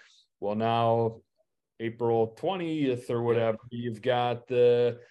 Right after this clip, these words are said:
the Padres coming to town for the first time. And so you're in the, at the same time working on that. I get the division teams done going into the year.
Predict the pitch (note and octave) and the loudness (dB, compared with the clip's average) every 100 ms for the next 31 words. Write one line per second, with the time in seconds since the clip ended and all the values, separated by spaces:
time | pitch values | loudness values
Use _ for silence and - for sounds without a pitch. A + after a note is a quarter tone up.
0 | _ _ C#3 F3+ G3+ F#3+ C#3+ C3 A2+ - | _ _ -6 -2 0 0 -2 -2 -4 -6
1 | B2+ A#2 G#2+ G2+ A2 G#2 G2 G2 F#2+ A2 | -6 -6 -6 -6 -4 -4 -6 -10 -6 -4
2 | G2 - - F#2+ F2 F2 - - G#2 G#2 | -4 -6 -8 -8 -8 -12 -12 -4 -2 0
3 | G#2 G#2+ G#2+ A2 A2 A2 G#2+ _ A#2 A2 | 0 0 0 0 0 -2 -6 _ -10 -8
4 | G#2+ - A2+ A2+ A2+ A2 G#2 A2 A2 G#2 | -8 -6 -6 -4 -4 -2 0 0 0 -4
5 | G2 G2 G2+ - - G#2+ A#2 C3 C3 A#2 | -6 -6 -6 -8 -6 -2 0 0 0 -4
6 | A#2 E3+ C#3+ D3 - C#3+ B2 A2+ C3 B2 | 0 0 0 -6 -6 -6 -6 -4 -4 -4
7 | A#2 A#2 B2 A#2+ A2+ G#2+ G2+ G#2 G#2+ A2 | -4 -4 -4 -4 -2 -2 -2 -2 -4 -6